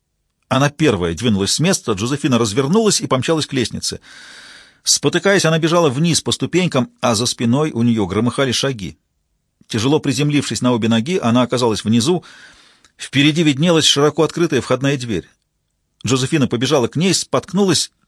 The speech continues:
и оказалась на веранде, где тут же напоролась на разбитое стекло. Она почти не заметила боли. Ее внимание было сосредоточено на расположенной впереди подъездной аллее и на шагах, которые нагоняли ее.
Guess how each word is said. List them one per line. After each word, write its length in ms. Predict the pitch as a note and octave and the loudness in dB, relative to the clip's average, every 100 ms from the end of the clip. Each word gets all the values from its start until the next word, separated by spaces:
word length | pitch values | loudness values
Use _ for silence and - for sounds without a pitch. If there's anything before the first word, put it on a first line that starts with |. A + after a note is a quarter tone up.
| _ | _
и 140 | D3 E3 | -6 -2
оказалась 480 | C3 D#3 D#3+ E3+ C#3+ | 0 0 2 2 0
на 80 | |
веранде, 440 | D3 D3+ G3 F3 B2+ | 2 2 4 2 0
где 180 | G#2 A2+ _ - | 0 -2 _ -6
тут 240 | A3 G#3+ | -4 -2
же 100 | C#3 | 0
напоролась 540 | C3+ C3 C#3+ E3+ D#3 - | -2 0 0 2 0 0
на 80 | C3 | 0
разбитое 360 | A#2+ C#3 C3 | 0 -4 -4
стекло. 440 | - C#3 C3+ G2+ - _ _ _ - | -4 -4 0 -2 -2 _ _ _ 0
Она 240 | A2 E3+ | 2 2
почти 340 | - C3 - C#3 | 0 -2 -2 -2
не 100 | C3+ | 0
заметила 420 | D3 C3+ B2+ B2+ | 0 -2 -2 -4
боли. 360 | C#3+ A2 D2 - _ _ _ _ _ - | -4 -6 -8 -16 _ _ _ _ _ -2
Ее 160 | A2+ | 0
внимание 500 | A#2 C3+ E3 F3 D3+ | 2 2 2 2 2
было 240 | B2 C#3 B2+ | 2 2 2
сосредоточено 640 | B2+ B2 C3+ F3 D#3+ C#3+ | -2 -2 0 0 0 2
на 100 | A#2+ | 2
расположенной 540 | B2 - B2+ C3 B2+ A#2 | 2 0 0 0 0 0
впереди 400 | - A#2 G#2 D#3+ | 0 -2 -2 -4
подъездной 480 | B2 A2 G2+ C3 C#3 | -4 -4 -4 -2 -2
аллее 340 | C3+ F2+ D#2 - - - _ - | -2 -2 -4 -10 -20 -20 _ -2
и 120 | B2 | 0
на 100 | F3 | 2
шагах, 580 | - F#3+ D3 F#2 - - | 2 0 0 -2 -4 -8
которые 340 | - G2+ G#2 G2+ | -6 -2 0 0
нагоняли 420 | G#2 A#2+ G2+ E2 | 2 0 0 -4
ее. 260 | D2+ D2 | -6 -10